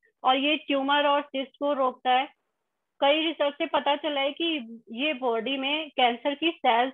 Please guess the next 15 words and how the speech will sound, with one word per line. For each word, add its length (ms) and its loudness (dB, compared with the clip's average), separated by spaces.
को 140 2
भी 180 -2
नष्ट 340 -2
करने 300 0
की 220 -4
जबरदस्त 500 0
power 300 4
रखती 360 -6
है। 80 -10
इसमें 320 2
two 300 0
eighty 520 2
nutrients 640 -2
होते 260 -2
हैं। 240 -4